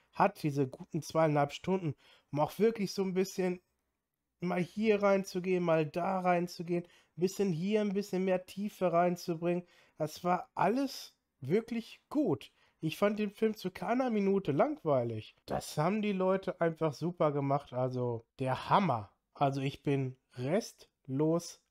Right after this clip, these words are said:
begeistert von diesem Film. Und dieser Film könnte für mich persönlich Film des Jahres werden. Der Film wird jetzt wahrscheinlich jetzt keine, keine Milliarden einspielen, wie jetzt so Marvel-Filme oder sowas.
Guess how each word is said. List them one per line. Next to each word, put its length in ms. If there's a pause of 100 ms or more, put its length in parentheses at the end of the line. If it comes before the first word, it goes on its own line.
begeistert 760
von 180
diesem 320
Film. 420 (540)
Und 220
dieser 320
Film 480
könnte 320
für 180
mich 320
persönlich 1040
Film 320
des 160
Jahres 400
werden. 300
Der 100
Film 220
wird 120
jetzt 180
wahrscheinlich 480
jetzt 220
keine, 480 (640)
keine 440
Milliarden 800
einspielen, 760
wie 100
jetzt 340
so 200
Marvel-Filme 880
oder 260
sowas. 520